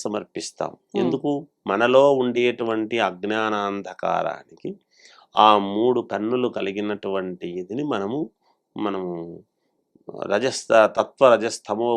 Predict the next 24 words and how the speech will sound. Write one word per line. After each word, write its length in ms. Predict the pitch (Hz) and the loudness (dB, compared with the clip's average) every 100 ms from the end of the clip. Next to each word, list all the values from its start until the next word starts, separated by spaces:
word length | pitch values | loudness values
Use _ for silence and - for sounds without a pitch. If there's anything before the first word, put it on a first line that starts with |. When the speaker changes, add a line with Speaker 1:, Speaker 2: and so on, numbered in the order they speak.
| 107 | -2
Speaker 1:
గుణములు 320 | 107 104 98 95 | -4 -6 -6 -4
పోగొట్టుకోవడానికి 1000 | 101 110 110 95 101 95 92 87 98 135 | -4 -4 -8 -8 -2 -2 -2 -4 -6 -4
మనం 140 | 123 95 - | -4 -6 -10
చేస్తూ 340 | - - - 90 | -16 -14 -14 -14
ఉంటాం. 260 | - _ 180 | -16 _ -10
Speaker 2:
అవును. 160 | 156 156 _ _ - - - - - | -10 _ _ _ -20 -20 -20 -8 4
Speaker 1:
అలాగే 500 | 92 110 113 123 151 180 - 113 | 8 8 8 6 6 6 6 4
ఆ 20 | - - | 2 0
కళ్ళ 200 | 113 143 151 | 2 2 2
చిప్ప 200 | 160 160 131 127 | -2 0 2 4
ఏదైతే 380 | 123 123 120 120 117 113 | 2 0 -2 -2 -2 -2
ఉంటుందో 480 | 107 107 104 104 98 87 - | -4 -4 -4 -2 -2 -4 -4
అది 140 | 117 92 | -2 -4
Speaker 2:
Hmm. 100 | 92 | -4
Speaker 1:
కిందికి 400 | 110 120 123 107 | -2 -2 -4 -4
పెట్టి 400 | 101 90 - 101 101 85 80 _ | -4 -6 -6 -4 -4 -6 -10 _
Speaker 2:
Hmm, 80 | 220 | -6
hmm. 160 | 196 175 170 | -4 -2 0
Speaker 1:
దాని 280 | 113 117 117 120 | 2 0 -2 -4
కింద 180 | 127 156 131 | -2 0 -2
ఒక 100 | - 92 | -4 -6
బిల్వదళం 600 | 101 110 131 143 135 110 90 80 | -6 -4 0 4 6 4 0 -10
పెట్టి 300 | - _ - _ _ _ _ _ _ _ _ _ _ | -12 _ -20 _ _ _ _ _ _ _ _ _ _
మొట్టమొదటగా 680 | - _ 104 90 - - | -14 _ -4 -4 -4 -8